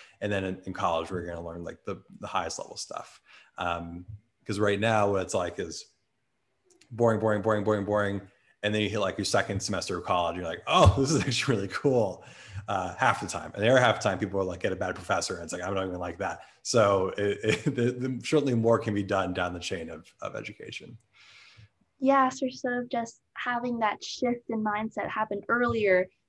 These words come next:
Speaker 2: in the education chains, as opposed to by the time you're an undergrad and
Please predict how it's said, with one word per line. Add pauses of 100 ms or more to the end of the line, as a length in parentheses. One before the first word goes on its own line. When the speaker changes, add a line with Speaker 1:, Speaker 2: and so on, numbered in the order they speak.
Speaker 2:
in
the
education
chains, (100)
as
opposed
to (320)
by
the
time
you're
an
undergrad
and